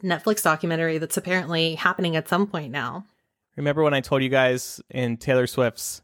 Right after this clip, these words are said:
Speaker 2: concert special on Netflix, she, like, intros every song with this corny joke
Speaker 1: Yeah.
Speaker 2: about the song? <laughs> She's gonna do that at the A M As. You know, everybody, how
Speaker 1: <laughs>
Speaker 2: people are really mean sometimes, like Scooter Braun?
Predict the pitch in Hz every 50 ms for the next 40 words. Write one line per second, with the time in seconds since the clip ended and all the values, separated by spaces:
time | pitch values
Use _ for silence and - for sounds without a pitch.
0 | _ _ _ - 147 135 165 - 156 139 - - 160 143 139 - - 143 139 139
1 | 139 135 127 - - 151 143 139 - - - - - _ - - 139 131 123 117
2 | 113 - - - 127 135 - - 143 131 123 110 - - 120 123 113 131 131 131
3 | - - 147 113 110 113 117 131 143 - _ _ _ _ _ _ _ _ _ _
4 | _ 127 127 120 - - - 120 - - - - 139 127 127 123 120 120 - 113
5 | 107 104 120 - - - _ _ _ _ - 180 160 - 120 - 117 113 113 107
6 | - - _ _ _ 131 - - 123 110 110 110 117 143 143 _ - - - -
7 | - - _ _ _ _ _ _ _ - - - _ - - 190 151 160 185 165
8 | 160 143 151 156 151 135 113 101 110 120 - 127 127 123 123 117 127 127 110 98
9 | - - - _ _ _ _ _ - 226 254 277 262 - 415 240 202 233 220 214
10 | 233 226 208 196 - 330 311 233 226 - 233 214 208 - 180 185 180 180 180 175
11 | 156 - _ - 165 190 196 202 190 196 190 170 - _ _ _ _ _ 147 151
12 | 165 170 175 180 185 190 202 214 214 - - 208 196 196 214 208 196 202 214 214
13 | 170 175 147 135 - - _ _ _ - - - - - 208 208 196 180 185 180
14 | 170 143 - 165 160 160 160 160 175 196 220 226